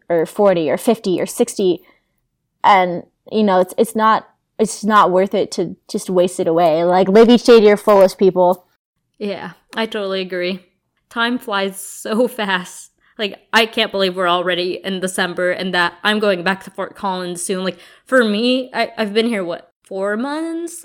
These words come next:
Speaker 2: And it
Speaker 1: Feels like a year.
Speaker 2: For me, it feels like one week. Like, it has gone so fast.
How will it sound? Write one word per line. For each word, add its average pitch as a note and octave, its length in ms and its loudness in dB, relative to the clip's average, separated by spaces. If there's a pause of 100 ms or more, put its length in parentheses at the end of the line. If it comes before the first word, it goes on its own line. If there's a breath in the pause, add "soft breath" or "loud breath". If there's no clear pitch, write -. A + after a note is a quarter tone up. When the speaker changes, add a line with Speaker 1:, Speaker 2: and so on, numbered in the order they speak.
(140)
Speaker 2:
And G#3 320 -6
it A#3 240 -2
Speaker 1:
Feels A#3 160 6
like A3 140 6
a A3+ 80 8
year. G#3 420 8 (420)
Speaker 2:
For B3 160 4
me, B3 180 4
it G3 100 0
feels G#3 180 0
like - 160 -2
one G3 380 -2
week. F#3 240 -2
Like, A#3+ 180 0
it B3 120 4
has B3+ 140 0
gone A#3+ 280 2
so - 560 4
fast. G3 520 -6